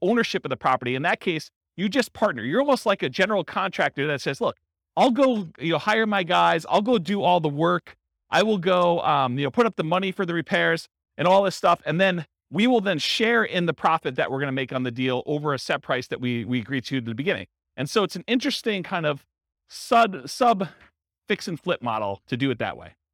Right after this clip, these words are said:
Does that make sense? All right, so that's all the, uh, quick turn flipping ones. So Nomad,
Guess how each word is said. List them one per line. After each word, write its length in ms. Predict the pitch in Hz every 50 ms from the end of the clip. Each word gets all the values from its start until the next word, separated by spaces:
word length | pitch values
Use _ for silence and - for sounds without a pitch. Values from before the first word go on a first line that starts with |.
| _
Does 60 | _ -
that 80 | 233
make 120 | 254 254 -
sense? 320 | 247 220 226 - - - - _ _ _ _ _ _ _ _ _ _ _ _ _
All 80 | 175 175
right, 100 | 147 -
so 100 | - 202
that's 160 | 285 - -
all 140 | 277 262 240
the, 220 | 226 220 202 190
uh, 80 | 160 -
quick 200 | - 226 185 -
turn 180 | - 196 165
flipping 280 | - - 170 143 156 147
ones. 260 | 147 147 143 - - _ _ _ _ _ _ _ _
So 160 | - 220 202
Nomad, 720 | 190 196 226 277 320 294 294 269 262 262 262 240 220